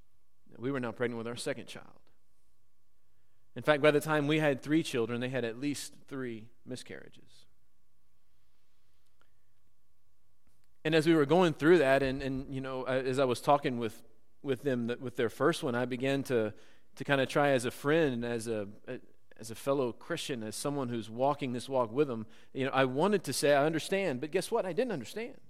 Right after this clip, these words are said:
Had no idea what they were going through. I didn't understand the pain that comes with that kind of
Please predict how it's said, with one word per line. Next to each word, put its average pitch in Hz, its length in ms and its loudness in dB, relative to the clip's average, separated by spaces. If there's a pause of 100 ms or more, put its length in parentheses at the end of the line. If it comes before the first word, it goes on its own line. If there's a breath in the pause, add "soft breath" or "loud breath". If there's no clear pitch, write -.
(1200)
Had 135 160 -6
no 147 100 4
idea 147 240 4
what 110 140 -2
they 107 80 -2
were 101 80 -6
going 101 260 -8
through. 95 220 -16 (1400)
I 127 80 0
didn't 156 160 6
understand 156 600 2
the 110 60 -2
pain 156 400 -4
that 120 140 -6
comes 143 360 -2
with 113 180 -6
that 135 220 -4
kind 110 380 -6
of 104 340 -8